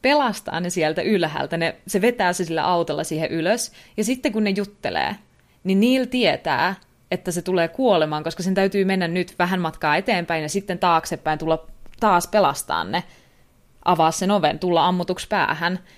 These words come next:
jonka takia se sanoo sille prota-, se protagonisti sanoo, että hei, ei sun tarvitse tehdä sitä, että se on tulevaisuudessa se sun kuolema, mut mitä jos sä vaan valitset toisen? Ja Neil sanoo, "What happened, happened", niin kuin se olisi tapahtunut jo, vaikka se tulee vasta tapahtuu sille.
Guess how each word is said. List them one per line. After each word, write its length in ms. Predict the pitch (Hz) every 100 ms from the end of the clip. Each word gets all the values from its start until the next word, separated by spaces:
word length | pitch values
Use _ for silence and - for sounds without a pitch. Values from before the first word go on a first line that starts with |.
| _ -
jonka 260 | 196 202
takia 380 | 202 254 254 160
se 120 | 160
sanoo 320 | 185 185 160 156
sille 180 | 165
prota-, 300 | 160 214 214 -
se 120 | 214
protagonisti 600 | 240 254 254 202 180 175
sanoo, 340 | 196 185 160
että 260 | 151 - 170
hei, 180 | 190 196
ei 120 | 202
sun 140 | 208 233
tarvitse 340 | 185 165 160
tehdä 240 | 185 160 -
sitä, 360 | - 151 143
että 120 | 143 -
se 60 |
on 60 | 175
tulevaisuudessa 720 | 233 180 147 156 160 151 156
se 60 |
sun 180 | 165 170
kuolema, 400 | 196 180 151 151
mut 180 | 156 156
mitä 180 | 202 226
jos 120 | 208
sä 100 | 202
vaan 140 | 196
valitset 440 | 202 170 175 165 -
toisen? 480 | 233 160 151 170 165 - -
Ja 80 | 190
Neil 240 | 202 208 180
sanoo, 440 | 208 185 165 165 - -
"What 160 | 170 170
happened, 500 | - 214 208 175 170 -
happened", 600 | - 202 202 170 120 160 - - _ _ _ _ -
niin 120 | 185
kuin 80 | 170
se 80 | 170
olisi 160 | 165
tapahtunut 540 | 220 196 - - - -
jo, 100 | - -
vaikka 200 | 165 180
se 80 | 156
tulee 260 | 160 156
vasta 220 | 160 - 156
tapahtuu 480 | 165 - - -
sille. 340 | 202 - 208